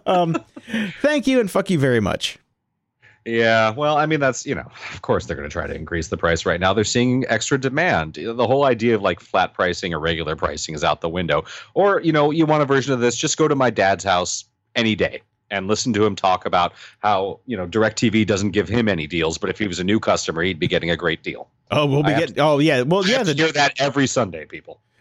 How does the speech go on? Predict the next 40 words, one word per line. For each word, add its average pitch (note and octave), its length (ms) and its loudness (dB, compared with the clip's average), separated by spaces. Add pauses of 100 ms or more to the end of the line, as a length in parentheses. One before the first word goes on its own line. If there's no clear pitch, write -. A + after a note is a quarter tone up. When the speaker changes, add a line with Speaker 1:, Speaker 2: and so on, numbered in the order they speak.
(100)
Speaker 1:
Ah, G3+ 200 0
well, C#3 380 2
it, C#3 300 -2
hopefully E3+ 400 2
he C#3 60 0
doesn't D3 240 0
subscribe C#3+ 420 0
to B2+ 60 -2
Netflix C3+ 520 0
because C3 220 0
remember D3 320 2
back C#3+ 300 0
in D3 80 0
the C#3 80 2
day, C3 240 2
the C#3+ 160 0
whole, C3+ 340 2
uh, A#2+ 240 2 (500)
the, C3 180 2
the C3 180 0
big D3 280 0
kerfuffle C#3 640 0
when A#2+ 300 2
you're A#2+ 320 4
a, - 120 -2
a A2+ 100 4
longtime C3+ 500 0
subscriber B2+ 480 0
to A#2 80 2
Netflix B2 440 0
and C3+ 100 2
you A2+ 60 0
wanted B2+ 180 2
to B2+ 80 0
go B2 160 2
get A#2+ 180 0
a A2+ 60 0
D A#2 180 2
V A#2 120 0
D C3+ 360 0